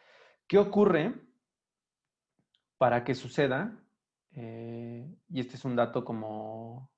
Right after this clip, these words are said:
como de psicología, y también es en-, es con gana de que, de que dejen de si-, de decir de que, o sea, que es desde la depresión,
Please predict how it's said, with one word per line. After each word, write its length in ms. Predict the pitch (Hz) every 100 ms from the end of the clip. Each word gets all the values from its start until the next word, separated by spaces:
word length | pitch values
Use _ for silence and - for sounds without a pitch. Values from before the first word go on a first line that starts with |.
| _ _ _ -
como 840 | 120 113 113 117 123 135 139 143
de 500 | 208 185 139 117 120
psicología, 840 | 117 123 123 113 113 147 160 254 - _ _ _ _ _ _
y 160 | - 139
también 600 | 139 135 143 156 - -
es 180 | 160 139
en-, 120 | 156 147
es 160 | 147
con 200 | - 151
gana 320 | 135 135 143 160
de 200 | 127 117
que, 200 | 113 113
de 160 | 113
que 140 | 120 113
dejen 340 | 123 147 131
de 120 | 113
si-, 200 | 104 123
de 240 | - 117 110
decir 500 | 110 - 127 131 -
de 220 | 120 113
que, 460 | 117 - - - -
o 80 |
sea, 140 | 123 117
que 120 | 131
es 160 | 123 123
desde 300 | 123 113 107
la 120 | 104
depresión, 640 | 107 107 107 131 120 117